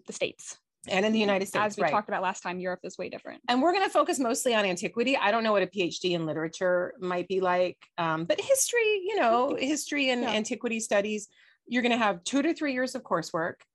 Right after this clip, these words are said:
Speaker 2: For our fields where you have to learn ancient Egyptian, Old, Middle, and Late, you have to do Coptic and Demotic, you have to do your research languages of German, French, and or Arabic.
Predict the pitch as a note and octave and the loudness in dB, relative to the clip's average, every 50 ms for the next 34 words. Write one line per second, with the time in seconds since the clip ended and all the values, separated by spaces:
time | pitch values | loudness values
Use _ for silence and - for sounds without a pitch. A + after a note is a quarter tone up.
0 | _ _ _ - - A#3 G#3+ G#3 G3+ F#3+ F3+ - - - F#3 G#3 A3+ B3+ D4 C#4+ | _ _ _ -8 0 2 4 6 6 6 4 2 2 2 4 6 6 6 4 0
1 | - - C4 B3+ B3+ C4 D#4+ E4+ C#4+ - - - G3+ G3 F#3+ F#3+ F#3+ A3 G3+ F#3+ | 0 -2 0 2 4 2 2 0 -4 -6 -2 0 2 2 2 0 0 0 -2 -2
2 | - G#3 F3+ F#3 F3+ F3+ F3+ E3+ F3 F3 - - E3+ E3+ E3+ A3 B3 B3 E4 F4+ | -2 -2 0 0 2 2 0 0 -2 -6 -4 -4 -4 -4 -2 -2 -2 0 0 -2
3 | C#4+ - - A3 F#3+ F3 E3+ - - G#3+ A3 G#3+ A3 A#3 A#3 B3+ B3 B3 B3+ B3+ | -2 -2 -2 -2 -2 -2 -4 -2 0 0 0 2 0 0 0 0 0 0 -2 2
4 | C#4 D4+ D4+ C#4 - - A3 G#3 - G3 G#3+ - B3 A#3+ A#3+ - B3+ A#3 A3 B3+ | 4 4 4 4 0 -6 -10 -10 -8 -10 -8 0 0 0 0 0 -6 -6 -4 -4
5 | A#3 B3 C4 B3+ D4+ D#4+ D#4 C#4 A3 - - A3 G3+ G3+ A3 G#3 A3+ A#3 B3 A#3+ | -2 -2 2 4 4 6 6 4 2 2 -2 -4 -4 -4 -4 -6 -4 -4 -4 -4
6 | C#4+ C#4+ D4 C#4 A3+ - A#3+ A3 G#3 G#3 F#3+ G3+ F#3 F3 F#3+ F3+ E3 - _ - | -4 -4 -4 -6 -4 -4 -4 -4 -4 -4 -2 -2 -2 0 0 -2 -2 -4 _ -20
7 | - _ _ _ - A#3+ A3+ A3+ A3+ A#3 A3+ A3 A3 - A#3+ A3+ A3+ A3+ - B3 | -20 _ _ _ 0 2 2 4 4 2 2 0 0 2 2 2 2 0 -4 -2
8 | A3 G#3+ G#3+ G#3+ G#3+ G#3 G#3+ G#3 G#3 G3+ - - - _ _ _ _ _ _ - | -2 0 0 2 2 4 4 4 4 2 0 -2 -8 _ _ _ _ _ _ 2
9 | B3 C#4+ E4+ E4+ D4 G#3 G3+ - - - | 4 6 6 6 6 6 4 2 2 -2